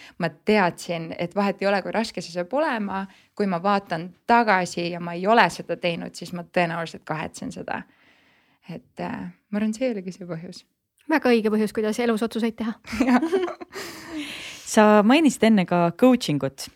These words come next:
Speaker 1: Mhm.
Speaker 3: Räägime sellest, kes oli sinu esimene coaching'u klient?
Speaker 1: Jaa, no näed, sellest, äh, esimesest, äh, äh, raamatukliendist kuskil kerime siis, mis ta on, äh, viis, viis pool aastat, äh,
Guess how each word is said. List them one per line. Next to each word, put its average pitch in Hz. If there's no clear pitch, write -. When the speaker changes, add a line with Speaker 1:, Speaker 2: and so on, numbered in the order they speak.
Speaker 1:
Mhm. 214
Speaker 3:
Räägime 214
sellest, 233
kes 254
oli 175
sinu 165
esimene 165
coaching'u 151
klient? 175
Speaker 1:
Jaa, 233
no 170
näed, 233
sellest, 214
äh, 196
esimesest, 233
äh, 208
äh, 208
raamatukliendist 247
kuskil 220
kerime 240
siis, 208
mis 220
ta 208
on, 202
äh, 190
viis, 226
viis 220
pool 214
aastat, 208
äh, 185